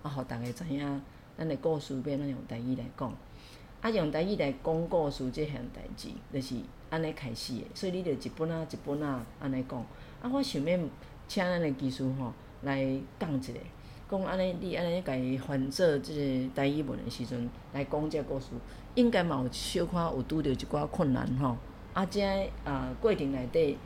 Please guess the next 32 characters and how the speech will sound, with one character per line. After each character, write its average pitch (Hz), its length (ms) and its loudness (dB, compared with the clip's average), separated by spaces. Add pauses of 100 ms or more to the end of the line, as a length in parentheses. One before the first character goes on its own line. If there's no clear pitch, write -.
(180)
你 190 140 2
是 - 160 -2 (100)
安 160 120 0
怎 160 80 0
啊 156 720 -4 (100)
去 160 300 -2 (100)
克 208 140 4
服 165 320 2
万 135 160 2
一 131 240 2
这 175 120 -4
段 143 140 4
话 131 120 2
吼 139 580 6
要 170 120 8
讲 170 280 10
出 - 100 0
来 123 140 2
台 135 140 2
语 151 160 2
文 131 200 4
也 131 100 0
无 135 180 0
当 160 200 2
查 - 380 -4 (240)
吼， 131 100 -2 (140)
啊 165 80 -2
你 156 100 -2
是 151 140 -4 (100)
安 143 80 -2
怎 139 240 0 (260)
来 131 280 0